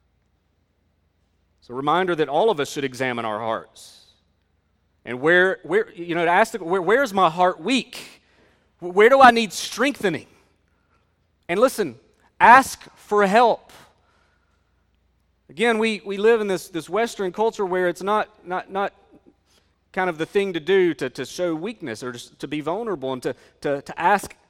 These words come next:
to reach out for help. It's the last thing that we often do. But where your heart may be weak, you,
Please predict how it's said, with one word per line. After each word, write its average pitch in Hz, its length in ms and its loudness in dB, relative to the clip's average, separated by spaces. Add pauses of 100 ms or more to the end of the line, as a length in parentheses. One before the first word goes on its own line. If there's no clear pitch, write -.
(160)
to 160 80 -12
reach 175 200 -6
out 190 160 -2
for 170 160 -6
help. 196 280 -2
It's 147 100 -14
the 175 80 -4
last 220 300 0
thing 156 160 -4
that 123 80 -10
we 120 100 -6
often 113 320 -6
do. 101 240 -10 (2250)
But - 80 -18
where 151 140 -4
your 170 120 -2
heart 185 220 4
may 185 120 -2
be 175 140 -6
weak, 175 360 -8
you, 190 120 -10